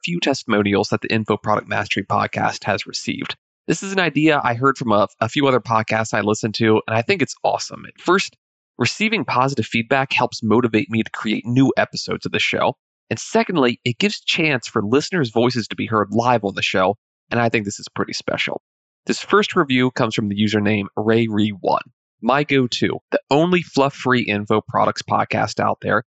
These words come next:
among the five shows I've checked out on this topic. Not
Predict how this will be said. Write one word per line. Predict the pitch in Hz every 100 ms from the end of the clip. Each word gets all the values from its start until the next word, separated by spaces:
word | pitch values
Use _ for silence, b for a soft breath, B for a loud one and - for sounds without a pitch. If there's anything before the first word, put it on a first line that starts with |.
| -
among | 117 110
the | 113
five | - - 147 165
shows | 156 - 117 101 98 -
I've | 104
checked | - 107 -
out | 98 98
on | 98
this | 95 -
topic. | 104 - - - _ -
Not | 113 135 151